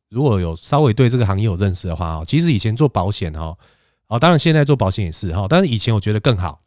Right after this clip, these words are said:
哦，以前的这个保险的这个续期，哦，续期就是说每个月，这个每个月每年啊，客人缴的这个费用，哦，其实都有一部分是你的奖金嘛，哦，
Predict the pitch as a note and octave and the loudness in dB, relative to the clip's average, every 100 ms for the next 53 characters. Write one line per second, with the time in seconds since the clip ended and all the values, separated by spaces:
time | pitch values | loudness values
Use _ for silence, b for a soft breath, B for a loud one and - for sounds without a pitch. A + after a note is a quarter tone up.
0 | _ _ _ _ _ _ _ - G#2+ E2 | _ _ _ _ _ _ _ -6 -4 -4
1 | - b b b B2+ C3 C3+ C#3 E3+ D#3+ | -8 b b b -2 2 2 2 4 4
2 | C#3+ D3+ C3 A2+ G#2 - - D#3 - G#2+ | 4 2 4 4 2 0 0 0 2 0
3 | F#2+ F#2 F2+ A2+ A#2 G2+ - - B2+ F#2 | 0 -2 -2 -2 -2 -2 -2 0 0 -2
4 | - D#2+ D#2 _ _ G2+ G2 D#3 - G2+ | -6 -10 -16 _ _ -6 -2 -2 0 0
5 | A#2 B2+ G#2+ F#2+ G#2+ B2 A2+ - B B | 0 2 0 2 2 2 0 -6 B B
6 | B - A2 G#2+ G2+ G2+ G2 G2 A2+ C3+ | B -6 0 0 0 0 0 0 2 4
7 | A2 F#2+ F#2 F#2 F#2+ - C3 G#2 F#2 F2 | 2 0 -2 -2 -2 0 0 0 -2 -6
8 | F#2 A2 - A2+ A2 G2+ G#2+ G2 C#3 C#3 | -4 -4 -2 0 2 2 0 0 2 4
9 | C3 C3 G2+ B2+ A2 A#2 G#2 A#2 F#2 F2+ | 4 4 4 2 0 0 -2 -4 -4 -4
10 | D#2 D#2 F#2 F2+ D2+ E2+ | -6 -8 -8 -8 -6 -8